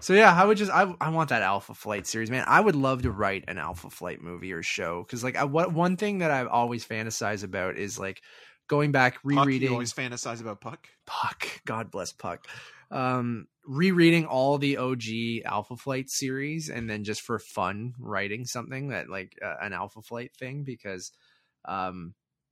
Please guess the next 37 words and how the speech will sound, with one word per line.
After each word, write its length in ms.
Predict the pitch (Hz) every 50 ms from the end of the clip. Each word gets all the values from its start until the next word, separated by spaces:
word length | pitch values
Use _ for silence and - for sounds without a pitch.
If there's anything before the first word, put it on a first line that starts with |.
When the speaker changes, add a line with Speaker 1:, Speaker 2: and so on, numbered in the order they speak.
| _ _ -
Speaker 1:
I 120 | 104 117
just 160 | 113 123 117
think 160 | - 131 117 110
it's 120 | 107 -
fascinating 500 | - 98 92 92 - - 98 92 92 92
that 100 | 92 90
there 80 | 92 101
was 140 | 90 98 98
this 160 | 95 - -
Marvel 340 | 95 80 90 90 87 95 90
superhero 640 | - - - 87 - 92 - 104 87 87 92 90
team 360 | - - 92 90 87 87 87
that, 220 | 85 78 71 69 - - _ _ _ - -
uh, 300 | 90 87 80 78 71 65 - -
you 80 | 107
know, 100 | 92 82
headquarters 720 | 82 - - 92 - _ - - 98 82 87 82 85 - -
in 160 | 73 78 73
Ottawa 560 | - 80 82 85 80 85 85 80 78 73 78 78
and 320 | 71 76 78 73 - 110 - _ _
had 220 | - 107 85 82 78
a 60 | 76
lot 180 | 78 76 76
of 100 | 80 76
it, 140 | 82 82 - -
and 300 | 67 69 71 73 - - _ _ - _ _ _
Department 460 | - 123 - - 113 92 92 107 87 -
H 340 | 90 98 92 - - - - -
being, 340 | 101 98 95 92 90 90
like, 200 | 82 82 82 80 -
the 80 | 92
shield 540 | 92 - - - 101 92 90 85 87 92 98
of 140 | 92 - -
Canada 560 | - - 87 87 87 87 87 90 82 76 76 82
and 160 | 87 90 104 -
<laughs> 0 |
stuff 300 | - - 156 - -